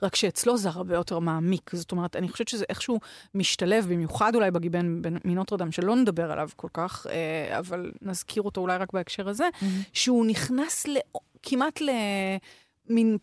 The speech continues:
Speaker 1: פתח סוגריים, סגור סוגריים, שנמשך פרק שלם, בדרך כלל פרק ארוך יותר מהעלילה עצמה,
Speaker 2: <laughs>
Speaker 1: והוא מקדיש אותו לארכיטקטורה ולהיסטוריה, ולכל מיני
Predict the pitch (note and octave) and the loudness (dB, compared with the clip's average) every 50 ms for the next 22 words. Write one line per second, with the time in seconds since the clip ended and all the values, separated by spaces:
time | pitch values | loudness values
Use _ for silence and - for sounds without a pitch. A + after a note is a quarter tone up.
0 | _ - - - E4 E4+ - - - E4+ C#4 A#3 A3 B3 C4 C4 C4 C4 - - | _ 0 4 4 4 4 4 2 2 4 4 4 4 4 4 4 4 4 2 2
1 | G#3 A3+ B3 C4 C4+ - - C4+ G#3+ G3 G#3 A3+ A3+ A3+ A3+ G#3+ - - G#3+ G3+ | 6 6 6 6 6 4 0 0 2 2 2 2 2 2 2 0 2 2 2 4
2 | F#3+ F#3 F#3 F#3 F3+ F#3 G3+ G3+ G3+ - - C4 - - - - C4+ C4+ D4+ - | 4 4 4 4 4 4 4 2 2 2 2 0 0 0 2 2 4 4 2 0
3 | - - A#3 G3 F#3+ F#3+ F#3+ G#3+ C#4 D#4 A3 G3 A3 A3 - - A3 - - B3 | 2 2 4 4 4 2 2 0 0 0 2 4 4 2 4 2 0 2 2 0
4 | A3+ A3+ - - A#3 G3 G#3 A3+ - - B3+ A#3 - - A3 G#3 G3+ G3+ G3 F#3 | 0 0 -2 -2 2 4 4 2 4 4 2 2 4 4 2 2 2 0 0 0
5 | F3+ F#3 F#3 F#3 G3 G3+ F#3+ F3+ - - - G3+ F#3+ F3 E3+ F#3+ B3+ - - E3+ | 0 0 0 0 0 2 0 0 -2 0 4 4 4 6 4 4 2 2 0 -2
6 | - - - B3 - - - G3 A#3 C#4+ C#4+ C#4+ D4+ - - A#3+ G#3+ D#4+ D4+ - | -2 -2 -8 -12 -12 -10 -6 -2 0 2 2 2 2 0 -2 0 0 0 0 0
7 | E4 - - - C#4 C#4 C#4 C#4 C4+ B3+ A#3+ - - C#4+ - - - - - - | -2 -4 0 2 2 4 4 4 2 0 0 -2 -4 -4 -4 -4 -8 -8 -12 -14
8 | - _ - D4+ C#4+ B3+ E3+ D#3 G#2+ - D3+ E3 F3+ G3 A3+ A3+ A3+ A3+ A#3+ A3 | -12 _ 0 2 2 2 2 2 0 -2 -2 -6 -2 0 2 2 2 0 0 -2
9 | - - - - - - C4 B3+ A#3 F#3+ E3+ D#3 C3+ G#2+ G#2 C3+ F3 F3 G3+ A3 | -2 -2 -2 -4 0 4 4 4 4 4 2 0 0 0 0 -2 -4 -2 0 2
10 | A3 A3+ A3+ A3+ A3+ A3+ A3+ A3+ - - - C#4 C4 C4+ B3+ C4 C4 B3+ B3 B3 | 2 2 2 2 0 0 -2 -4 -6 -6 -2 -2 0 0 0 -2 -2 -2 -2 -2
11 | B3+ B3+ B3+ B3+ | -2 -2 -2 -2